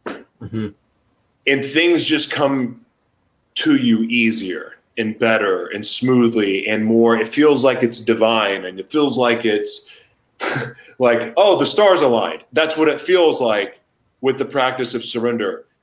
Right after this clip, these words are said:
Speaker 2: So I would love to see you reframe that, because I
Speaker 1: Yeah.
Speaker 2: think that you have some next level abilities, and I'd love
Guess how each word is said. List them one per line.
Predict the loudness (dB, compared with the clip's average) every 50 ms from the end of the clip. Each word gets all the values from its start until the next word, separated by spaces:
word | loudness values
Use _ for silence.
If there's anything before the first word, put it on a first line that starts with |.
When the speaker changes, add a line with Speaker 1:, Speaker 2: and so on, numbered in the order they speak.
| _ _
Speaker 2:
So | -2 0 2 4 2 2 2
I | 2 0
would | 0 0 0
love | 2 2 2 4 4 2 0 -4 -8 -10
to | -8
see | -6 -6 -4 -4 -4
you | -2 0 0 0 -2 -4 -8 -12 _ _ _ _ _ _ _ _ _ _ _ _ _ _ _ _ _ _ _ _ _
reframe | -4 -2 -2 -2 -2 0 0 0 0 -2 -4
that, | -6 -8 -10 _ _ _ _ _ _ _ _ _ _ _ _ _ _
because | -6 0 0 0 2
I | 2 2
Speaker 1:
Yeah. | 0 0
Speaker 2:
think | 0 0 -2 -2 -6 _
that | -2 0 0 -2 -6 -8
you | -6 -2 0 0 2 2 0 -2
have | -4 -4 -6 -6 -4
some | -4 -4 -2 -2 0
next | 0 -2 -4 -4 -6 -6 -2
level | 0 0 0 0 0 0 0 0 -2
abilities, | -2 -2 0 0 0 0 -2 -2 -2 -2 -2 -4 -4 -10 -10 _ _ _ _ _ _ _
and | -4 -2
I'd | -2 0 0
love | 0 0 0 0 2 4 4 4 4 2 0 -2 -4 -10